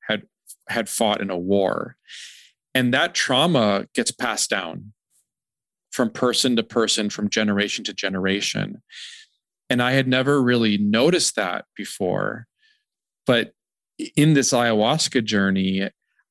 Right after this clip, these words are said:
I felt all the wars of all my family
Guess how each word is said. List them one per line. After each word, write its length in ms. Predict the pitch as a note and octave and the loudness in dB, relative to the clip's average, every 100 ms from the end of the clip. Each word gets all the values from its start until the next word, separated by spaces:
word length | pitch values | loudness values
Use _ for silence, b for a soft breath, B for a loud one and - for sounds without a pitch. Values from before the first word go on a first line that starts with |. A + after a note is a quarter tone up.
| - | -4
I 140 | A#2+ | -2
felt 720 | A2 - C3 C3 C3 - - - _ _ _ - | -2 -2 0 0 0 -2 -6 -6 _ _ _ 0
all 280 | C3+ D#3+ | 4 4
the 140 | D#3 C3+ | 4 4
wars 760 | A2+ B2 B2 A#2 A2 G#2 - - A2+ | 4 4 4 4 2 0 -4 -6 -8
of 120 | G2+ - | -8 0
all 280 | A#2 A#2+ C#3 | 4 4 4
my 220 | C3 A#2 | 2 0
family 840 | - B2+ A2+ A2+ G#2 G#2 G2+ G2+ | 0 0 0 2 2 2 2 0